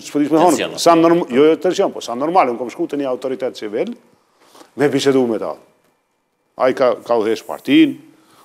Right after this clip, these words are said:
Speaker 1: unë im kon uniform hala, kur kom dal në, në politik, po ashtu kom vendos komunikim. Po a këtë të ishte me në shqeqenin, nëse ka, e, ku është merita ma e madhe për demokracinë, kuptimin konkret e jemja.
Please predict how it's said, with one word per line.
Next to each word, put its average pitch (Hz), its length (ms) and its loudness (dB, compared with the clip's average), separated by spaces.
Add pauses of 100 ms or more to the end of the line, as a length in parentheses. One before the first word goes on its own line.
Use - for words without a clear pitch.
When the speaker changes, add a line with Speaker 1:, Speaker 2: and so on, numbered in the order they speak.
(120)
Speaker 1:
unë 113 140 -6
im 120 60 -6
kon 135 200 -4
uniform 151 400 2
hala, 101 300 -2 (240)
kur 120 120 -6
kom 110 200 -10
dal 180 240 4
në, 131 380 -8 (280)
në 113 120 -8 (200)
politik, 143 540 -10 (640)
po - 100 -16
ashtu 151 240 -4
kom 160 160 -2
vendos 151 320 0
komunikim. 101 540 -12 (100)
Po 107 160 -6
a 104 160 -8
këtë 185 160 -6
të 180 80 0
ishte 156 160 -6
me 127 140 -4
në 107 80 -6
shqeqenin, 113 420 -6
nëse 98 320 -10
ka, 165 140 0 (840)
e, 107 160 -4 (400)
ku 185 220 2
është - 160 -8
merita 147 340 0
ma 151 160 2
e 139 80 0
madhe 139 320 -2
për 117 140 -8
demokracinë, 113 720 -10 (1400)
kuptimin 110 480 -12
konkret - 420 -12
e 104 60 -4
jemja. 101 400 -8